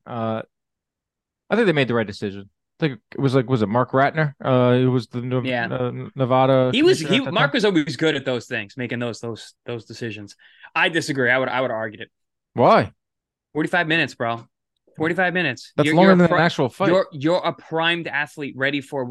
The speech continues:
Speaker 2: a single night. You've, you've spent sixteen, eighteen, twenty weeks preparing for this moment to,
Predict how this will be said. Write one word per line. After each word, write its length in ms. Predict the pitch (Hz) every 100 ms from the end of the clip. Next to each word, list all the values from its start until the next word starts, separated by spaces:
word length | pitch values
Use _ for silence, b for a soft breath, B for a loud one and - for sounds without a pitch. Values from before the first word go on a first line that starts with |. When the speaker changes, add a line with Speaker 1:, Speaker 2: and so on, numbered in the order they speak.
| -
Speaker 2:
a 80 | 117
single 400 | - 151 147 135
night. 240 | 127 120
You've, 160 | 95 120
you've 220 | 139 127
spent 260 | - 139 131
sixteen, 460 | - 156 - 147 127
eighteen, 340 | 135 135 131
twenty 300 | - 135 135
weeks 320 | 123 123 - b b _
preparing 720 | 123 - - 147 143 123 110 b b b _ -
for 240 | 156 156
this 320 | 135 135 131
moment 460 | 131 123 117 104 -
to, 120 | 127